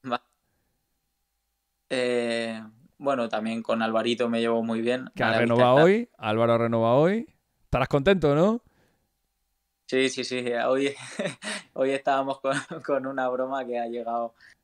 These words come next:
Speaker 1: ha llegado Dimi y decía, "Tal, Alvarito va a renovar". Claro, yo no, no estaba muy, muy puesto y no sabía si todavía era oficial o no, no le he dicho nada.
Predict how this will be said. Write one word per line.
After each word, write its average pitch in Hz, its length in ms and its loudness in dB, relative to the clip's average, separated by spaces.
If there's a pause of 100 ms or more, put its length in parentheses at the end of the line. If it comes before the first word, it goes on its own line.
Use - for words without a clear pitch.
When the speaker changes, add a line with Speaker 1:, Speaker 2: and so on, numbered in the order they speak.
(380)
Speaker 1:
ha 123 80 -8
llegado 117 240 -4
Dimi 127 340 -6
y 113 440 -6
decía, 110 640 -4
"Tal, 139 180 -2
Alvarito 131 640 -2
va 123 80 -4
a 120 40 -2
renovar". 120 380 -2
Claro, 123 260 -2
yo 113 140 -2
no, 117 540 -2 (160)
no 120 120 -8
estaba 120 300 0
muy, 113 840 -8
muy 120 160 -12
puesto - 440 -4 (640)
y 110 720 -2
no 120 140 -2
sabía 123 320 0
si 123 220 -2
todavía 120 320 0
era 120 120 0
oficial 117 400 -4
o 117 60 -6
no, 135 140 -6
no 127 120 -4
le 117 100 -6
he - 20 -10
dicho 113 280 -12
nada. 127 340 -6